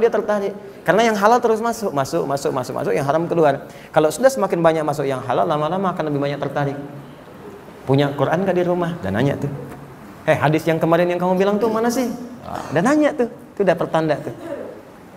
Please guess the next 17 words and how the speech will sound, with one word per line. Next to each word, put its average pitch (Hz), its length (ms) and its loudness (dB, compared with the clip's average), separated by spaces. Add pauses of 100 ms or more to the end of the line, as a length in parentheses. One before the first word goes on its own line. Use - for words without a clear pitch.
(140)
Oh, 101 80 -8
masukkan, 131 400 4
"Nih 240 480 2
bukunya 190 480 2
nih, 175 80 2
sengaja 139 320 2
sama 131 160 4
Ustadz 120 220 0
Adi 117 260 0
tuh, 127 160 4
sampai 104 400 -2
asli 180 240 2
dari 143 240 4
Nabi, 131 240 2
nggak 117 100 0
ada 120 60 2
Indonesianya." 120 480 0